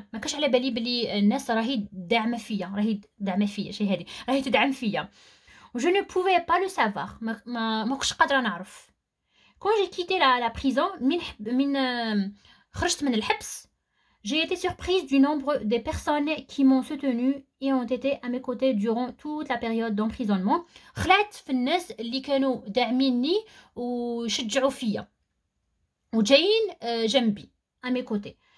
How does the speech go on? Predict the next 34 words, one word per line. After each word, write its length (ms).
تاك، 160
تاك، 520
آه، 200
في 280
كاع 120
هاد 320
البيريود، 460
في 180
كاع 100
هاديك 200
المرحلة 320
اللي 120
كنت 180
أنا 180
فيها 220
في 60
الحبس. 460
Bien 200
sûr, 280
pour 140
moi, 200
c'est 200
une 240
responsabilité 760
immense. 500
قالت 200
له: 180
"أكيد 340
بالنسبة 500
ليا 240
هادي 160
مسؤولية 600
بزاف 420
كبيرة، 480